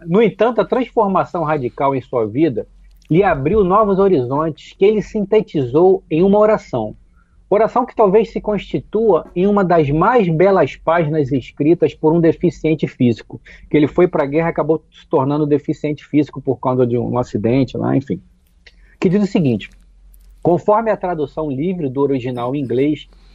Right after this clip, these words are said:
diz ele, Pedi a Deus que me desse forças para tudo conseguir.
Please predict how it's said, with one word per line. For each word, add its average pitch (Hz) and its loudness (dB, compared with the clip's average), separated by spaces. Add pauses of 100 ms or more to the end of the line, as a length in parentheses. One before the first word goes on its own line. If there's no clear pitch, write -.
(120)
diz 147 2
ele, 98 0 (760)
Pedi 226 2
a 233 4
Deus 208 2
que - -12
me 214 -6
desse 208 -2
forças 208 -2
para 180 -4
tudo 240 -4
conseguir. 151 -4